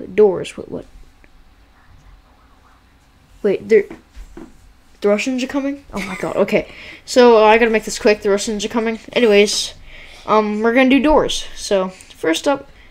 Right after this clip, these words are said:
doggy door. Dog. What do I have to say about this? A plus. Next up, we have secret doors. Secret doors. Come on now. They're so cool.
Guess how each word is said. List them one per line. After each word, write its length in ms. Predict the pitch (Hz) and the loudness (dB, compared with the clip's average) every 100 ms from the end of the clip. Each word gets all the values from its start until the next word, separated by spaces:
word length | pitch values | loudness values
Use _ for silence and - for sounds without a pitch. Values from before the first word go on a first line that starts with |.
| - - | -18 -4
doggy 400 | 415 370 185 165 | 0 0 -2 -8
door. 400 | - - - - - _ - _ _ _ _ - - | -6 -8 -8 -12 -20 _ -20 _ _ _ _ -20 -8
Dog. 500 | - 427 - - - - _ _ _ _ _ _ _ - _ _ _ _ _ _ _ _ _ _ _ _ _ | -2 0 0 -6 -14 -20 _ _ _ _ _ _ _ -20 _ _ _ _ _ _ _ _ _ _ _ _ _
What 120 | - 262 | -2 2
do 60 | |
I 60 | 320 | 2
have 100 | 320 | 0
to 80 | - | -4
say 160 | 294 | -4
about 220 | 254 - | -4 -6
this? 180 | - - | -10 -4
A 60 | 226 | -4
plus. 460 | - - - - - - - - - - - - - - _ - - | -4 -8 -8 -14 -16 -20 -20 -20 -20 -20 -20 -20 -20 -20 _ -20 -2
Next 280 | 262 277 262 | 2 2 2
up, 180 | 240 240 | -2 -2
we 140 | 233 | -2
have 260 | 226 202 196 | 0 0 -2
secret 380 | - 269 202 | -4 0 0
doors. 400 | 165 151 - - - - - - | 0 -4 -4 -8 -10 -20 -20 -14
Secret 480 | - - 349 311 240 | -2 2 2 0 2
doors. 600 | 233 202 180 175 180 - - - | 4 6 4 -2 -6 -8 -14 -16
Come 260 | - 262 196 | -2 -2 -2
on 220 | 156 143 | -6 -12
now. 180 | - - - - - - - - - - - - | -14 -16 -18 -20 -20 -20 -20 -20 -20 -20 -20 -10
They're 340 | 214 196 294 320 | -6 2 2 4
so 360 | - 359 370 | 4 6 4
cool. 680 | 359 - 285 240 269 349 | 4 2 4 4 2 0